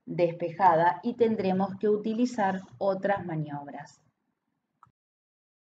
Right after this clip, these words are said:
En el caso de un paciente inconsciente,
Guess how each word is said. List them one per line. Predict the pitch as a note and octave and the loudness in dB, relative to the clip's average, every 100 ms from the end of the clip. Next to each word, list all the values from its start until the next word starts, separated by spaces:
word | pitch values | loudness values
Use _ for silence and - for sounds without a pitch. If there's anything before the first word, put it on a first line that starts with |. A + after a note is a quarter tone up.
| _ _ _ _ _ _ _ _ _ _ _ | _ _ _ _ _ _ _ _ _ _ _
En | B3+ C4 | 0 2
el | C#4 | 2
caso | F4 E4+ - D4 | 0 -4 0 2
de | A3 G3 F#3+ | 2 2 2
un | G#3 | 2
paciente | G3+ G3 G3 F#3+ G3 F3+ | 0 -2 0 0 0 -2
inconsciente, | G#3 B3 A#3+ F#3+ F#3+ F#3+ G3+ E3 D#3 E3 G#3+ | 2 2 4 0 -2 -2 -2 -2 -2 -2 -4